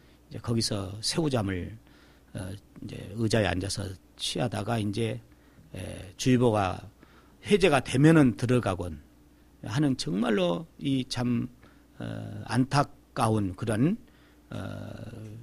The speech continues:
좋지 않는 그런 교통사정으로 인해서, 어, 힘들어하시는 바로 이런 분들을 "우리 집으로 갑시다." 우리 집이라고 그러지만은 창고식으로 건물 지어가지고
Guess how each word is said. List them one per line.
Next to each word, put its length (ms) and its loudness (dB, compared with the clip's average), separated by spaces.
좋지 320 2
않는 320 6
그런 480 -4
교통사정으로 800 0
인해서, 580 -6
어, 80 -8
힘들어하시는 1000 -2
바로 180 -2
이런 240 0
분들을 420 -2
"우리 340 0
집으로 300 -4
갑시다." 720 -8
우리 140 0
집이라고 360 4
그러지만은 600 2
창고식으로 580 4
건물 300 4
지어가지고 640 -2